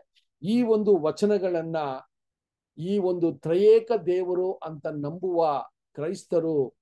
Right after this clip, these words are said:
ಈ ಒಂದು ವಚನಗಳನ್ನ ಯಾವ ರೀತಿಯಲ್ಲೂ ಇದನ್ನ ಎಕ್ಸ್ಪ್ಲೈನ್ ಮಾಡಕ್ಕೆ ಅವ್ರ ಕೈಯಲ್ಲಿ ಆಗಲ್ಲ.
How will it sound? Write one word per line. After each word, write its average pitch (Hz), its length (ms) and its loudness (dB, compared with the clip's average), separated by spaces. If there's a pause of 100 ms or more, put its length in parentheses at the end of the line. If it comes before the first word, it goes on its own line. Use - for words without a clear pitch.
(260)
ಈ 190 200 -4
ಒಂದು 180 320 0
ವಚನಗಳನ್ನ 151 800 -4 (580)
ಯಾವ 180 520 2
ರೀತಿಯಲ್ಲೂ 208 1040 4 (240)
ಇದನ್ನ 151 300 -6
ಎಕ್ಸ್ಪ್ಲೈನ್ 160 580 -4
ಮಾಡಕ್ಕೆ 147 420 -2
ಅವ್ರ 135 140 0
ಕೈಯಲ್ಲಿ 131 480 -2
ಆಗಲ್ಲ. 123 260 -8